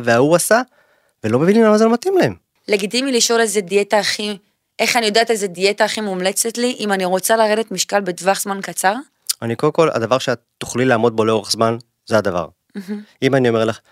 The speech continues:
Speaker 1: "את רוצה להיות בלי פחמימות כל החיים?" את אומרת לי, "אמ, לא."
Speaker 2: פחות.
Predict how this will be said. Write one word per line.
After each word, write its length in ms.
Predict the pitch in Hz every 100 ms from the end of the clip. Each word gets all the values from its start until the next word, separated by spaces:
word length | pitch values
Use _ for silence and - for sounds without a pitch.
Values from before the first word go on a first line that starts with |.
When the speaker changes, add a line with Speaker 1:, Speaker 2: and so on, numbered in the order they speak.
| -
Speaker 1:
"את 80 | -
רוצה 200 | 101 156
להיות 200 | 285 285
בלי 120 | 165
פחמימות 480 | 247 202 143 156 - _ _ _
כל 240 | - 98
החיים?" 420 | 156 - 202 214 214 _ _ _
את 40 |
אומרת 240 | 107 101 98
לי, 100 | 104 -
"אמ, 220 | 87 85 64
לא." 460 | 104 101 107 165 214 - - - -
Speaker 2:
פחות. 460 | 208 190 165 -